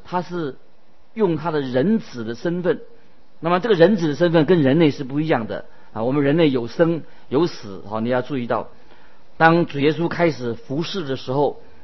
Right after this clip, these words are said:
在约翰福音一章二十九节就施洗约翰啊，就有这样的说，耶稣是神的羔羊，除去世人罪孽的。所以耶稣是神的羔羊，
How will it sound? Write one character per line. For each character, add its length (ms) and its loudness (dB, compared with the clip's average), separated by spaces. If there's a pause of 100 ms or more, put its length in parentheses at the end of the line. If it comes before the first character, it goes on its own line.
(100)
在 140 0
约 160 0
翰 200 2
福 160 -4
音 240 -2
一 60 -8
章 160 0
二 100 0
十 120 -8
九 200 -4
节 180 -6
就 280 -2 (260)
施 220 -8
洗 140 -6
约 140 0
翰 260 0 (520)
啊， 140 -8
就 160 -4
有 220 -2
这 120 2
样 100 4
的 60 -2
说， 320 -4 (280)
耶 120 4
稣 180 0
是 300 -2 (520)
神 400 2
的 100 6
羔 220 6
羊， 320 2 (500)
除 320 -4
去 420 -2 (120)
世 400 -6
人 220 -2
罪 200 2
孽 220 0
的。 160 -10 (100)
所 140 -6
以 40 -4
耶 120 2
稣 160 -6
是 200 -4 (140)
神 200 4
的 100 4
羔 180 8
羊， 260 4